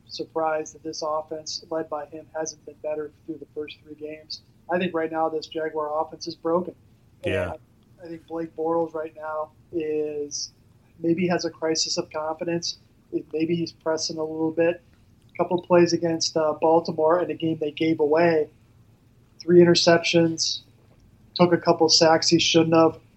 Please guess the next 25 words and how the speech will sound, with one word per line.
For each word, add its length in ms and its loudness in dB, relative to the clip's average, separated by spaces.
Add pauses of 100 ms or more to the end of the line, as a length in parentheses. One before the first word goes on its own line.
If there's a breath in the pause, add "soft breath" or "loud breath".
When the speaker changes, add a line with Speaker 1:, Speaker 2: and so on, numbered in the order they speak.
(460)
Speaker 1:
missed 180 6
a 60 6
couple 340 6
open 200 8
receivers. 680 6 (120)
So 140 4
I 100 10
think 180 6
you're, 140 6 (160)
I 80 4
think 220 6
they're 220 10
coming 300 4
down 360 4
to 180 0
a 40 2
critical 580 6
juncture 680 2 (580)
in 140 -2
terms 320 2
of, 120 2
okay, 300 2
how 260 8
can 260 4
they 440 6